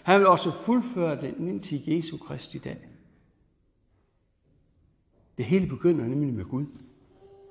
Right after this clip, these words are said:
Det er ham, der har gjort, der har begyndt den gode gerning i os.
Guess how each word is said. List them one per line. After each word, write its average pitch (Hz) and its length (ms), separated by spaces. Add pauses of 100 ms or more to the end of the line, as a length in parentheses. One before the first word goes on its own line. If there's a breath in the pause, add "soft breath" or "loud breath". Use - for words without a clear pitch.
(300 loud breath)
Det 175 100
er 160 40
ham, 202 320 (360 loud breath)
der 165 60
har 156 220
gjort, 208 440
der 165 60
har 151 80
begyndt 220 520
den 151 160
gode 220 380
gerning 170 500
i 240 40
os. - 440